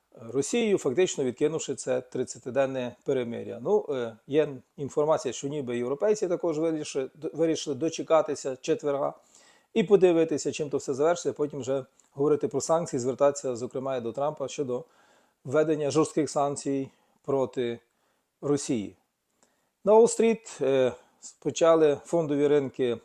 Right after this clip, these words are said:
зростати після того, як стало відомо, що Китай та Сполучені Штати Америки домовилися, вони провели вибори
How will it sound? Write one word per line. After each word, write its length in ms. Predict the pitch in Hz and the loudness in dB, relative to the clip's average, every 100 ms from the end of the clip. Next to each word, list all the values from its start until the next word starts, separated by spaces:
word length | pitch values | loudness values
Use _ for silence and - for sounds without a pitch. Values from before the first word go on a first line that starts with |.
| - | -10
зростати 640 | 139 147 139 208 208 196 | -2 0 6 6 6 4
після 240 | 160 143 147 | 0 -2 0
того, 180 | 147 | 2
як 200 | 135 117 | 0 -2
стало 420 | - 160 139 135 127 | 0 4 4 2 -2
відомо, 540 | 135 143 139 127 120 _ _ _ _ _ | 0 0 0 -4 -10 _ _ _ _ _
що 220 | - 127 | -4 -4
Китай 420 | 143 139 156 160 | 0 4 4 4
та 140 | 139 127 | 2 0
Сполучені 300 | - 139 127 | -2 -6 -2
Штати 240 | 135 131 | -2 -2
Америки 540 | 123 131 123 113 117 | -6 -4 -4 -6 -6
домовилися, 580 | 110 180 208 214 190 156 | 0 4 8 8 6 4
вони 160 | 139 135 | 0 -2
провели 360 | 135 131 123 | -4 -2 -2
вибори 420 | 123 127 113 113 | -2 -2 -4 -6